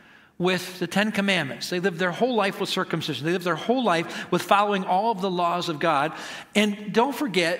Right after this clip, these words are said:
it was all rooted in the law of Moses, which was God's law. And so here's the thought process. They said, "Listen, we've been in this our whole life, and we're just thinking that this would be really helpful to the ecclesia."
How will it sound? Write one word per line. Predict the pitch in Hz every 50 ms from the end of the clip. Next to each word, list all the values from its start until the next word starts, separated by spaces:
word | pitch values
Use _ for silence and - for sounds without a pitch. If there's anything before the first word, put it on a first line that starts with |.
| -
it | 214 214 208 202
was | 185 170
all | 208 196 220 240 226
rooted | 185 175 196 254 302 254 202 175 165
in | 175 185 180 180 165 165
the | 156 156
law | 165 180 190 196 180 160
of | 147 151
Moses, | 165 180 202 196 185 139 156 175 160
which | 151 175 170 -
was | 175 156 143
God's | 143 165 160 165 180 165 147 156
law. | 160 151 143 147 151 - - - - - - -
And | 202 190
so | - - 196 185
here's | 170 - 214 277 320 254 -
the | 233
thought | - - 233 240 254 -
process. | - 185 151 147 139 - - 123 - - - - - - _
They | 175 208 214
said, | 196 - 208 202
"Listen, | 220 240 - - 139 - - - - - - -
we've | 202 262 294 285
been | 294 269 247
in | 240 214
this | 208 202 196
our | 202 190
whole | 165 - - 214 208 185
life, | 180 196 196 180 160 143 - - - - - - - _ _ _ _ -
and | 180 180 185
we're | 208 262 285
just | 247 262 220 - -
thinking | - 214 233 247 233 202 180 156
that | 165 151
this | 147 269 175
would | - 247 175
be | 165 160
really | 151 175 185 170 139
helpful | - - 202 262 269 - - 175
to | 170 - 190
the | 160 156 190
ecclesia." | 190 - 196 180 165 - - 302 311 233 -